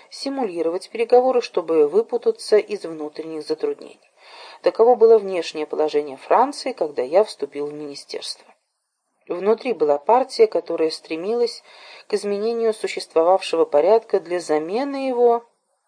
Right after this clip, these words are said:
чем? Это осталось неизвестным, и этого никогда нельзя будет узнать, так как эта немногочисленная партия составлялась из республиканцев, сторонников Конституции, сторонников Конвента,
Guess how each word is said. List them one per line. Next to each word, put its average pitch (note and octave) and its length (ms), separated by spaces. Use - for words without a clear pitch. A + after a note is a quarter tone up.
чем? G#2+ 480
Это - 200
осталось - 440
неизвестным, F#3+ 680
и F#3+ 100
этого D3+ 220
никогда D#3 640
нельзя A#3 440
будет G#3+ 340
узнать, G3 500
так E3 140
как D#3 180
эта D#3 380
немногочисленная G3+ 1080
партия A#3 600
составлялась F3 840
из F3 180
республиканцев, E3 1040
сторонников G3 760
Конституции, F3 840
сторонников D#3 640
Конвента, G3 640